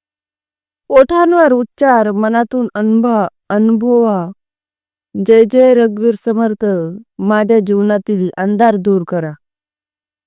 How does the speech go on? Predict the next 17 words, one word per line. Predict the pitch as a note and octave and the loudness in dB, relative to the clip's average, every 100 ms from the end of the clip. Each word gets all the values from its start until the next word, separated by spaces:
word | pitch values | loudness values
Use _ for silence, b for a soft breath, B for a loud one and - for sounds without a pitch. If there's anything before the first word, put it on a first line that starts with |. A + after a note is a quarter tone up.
| _ _ _ _ _ _ _ | _ _ _ _ _ _ _
माझ्या | - A3 A3+ A3+ D#4 D#4+ | -4 0 2 2 2 4
मनाला | D4+ D4 D4 C#4+ G#3+ G3 F#3+ | 2 2 2 4 2 2 -2
शांतता | A3+ A3+ A3+ B3 A#3+ A#3 | -2 0 0 2 2 2
द्या, | A3+ A3 F#3+ F3+ | 4 2 2 -2
ग-, | F3+ - | -6 -4
माझ्या | G#3+ G#3+ G#3+ A#3+ | 0 0 2 0
घरात | A3 A#3 A#3 F#3 F3+ | 0 0 2 2 -2
समृद्धी | - G#3+ G3 G3+ G#3 F#3 G#3 | -4 -2 0 2 0 0 0
आणा, | F#3+ F3 E3 D#3+ _ - | 0 -2 -6 -12 _ -8
माझ्या | G3+ G3 G3 A3+ A3 | -2 0 2 0 4
कर्मांना | G#3 G#3 G#3 G#3 A3 G3+ F#3 | 2 4 2 2 4 4 2
दिशा | F#3 G3 A#3+ A#3 | -2 -2 0 2
द्या, | B3 B3 G3+ F3 - - | 2 4 2 0 -8 -10
माझ्या | F#3+ F#3+ F#3 A3 A3+ | -2 -2 0 2 2
मार्गावर | G#3 G3 F#3+ G3 G3 F3+ E3 - | 2 0 0 0 2 0 -4 -4
तुमचा | G3 F#3+ G#3+ | -4 0 0
आशीर्वाद | F3+ F3+ G3+ F#3 F#3+ | 0 -2 -2 -2 -2